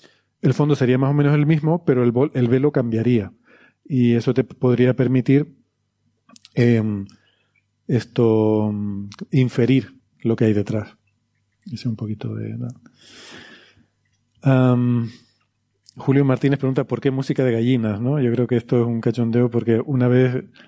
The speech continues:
alguien lo preguntaba en serio, no, Alberto Aparici, ¿no? Decía que preguntaba que por qué poníamos gallinas.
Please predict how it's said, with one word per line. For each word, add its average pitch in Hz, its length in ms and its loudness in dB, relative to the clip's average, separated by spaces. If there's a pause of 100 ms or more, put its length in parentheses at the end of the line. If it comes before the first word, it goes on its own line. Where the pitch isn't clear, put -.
(240)
alguien 127 240 0
lo 127 80 0
preguntaba 127 400 0
en 127 60 -2
serio, 143 560 2
no, 135 200 -2
Alberto 120 400 0
Aparici, 123 440 0
¿no? 151 180 -2
Decía 123 260 0
que 123 100 2
preguntaba 127 400 2
que 127 80 0
por 107 120 -4
qué 120 80 0
poníamos 123 360 0
gallinas. 127 480 2